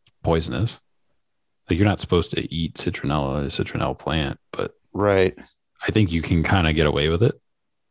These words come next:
Speaker 2: Do not use indoors. That's where we start. So that can't be good.
Speaker 1: <laughs> The fumes alone are not.
Speaker 2: Yeah, you can light it on fire for seven hours. That's also probably not good.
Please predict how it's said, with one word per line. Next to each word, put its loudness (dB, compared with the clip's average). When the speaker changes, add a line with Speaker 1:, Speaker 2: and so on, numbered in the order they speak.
Speaker 2:
Do 0
not 2
use 2
indoors. 2
That's -2
where 0
we -6
start. -2
So -2
that -2
can't -2
be -12
good. -4
Speaker 1:
<laughs> -20
The 4
fumes 6
alone 0
are -6
not. -4
Speaker 2:
Yeah, 8
you 4
can 4
light 4
it 4
on 4
fire 2
for -2
seven 2
hours. -2
That's 2
also 2
probably 2
not 2
good. 2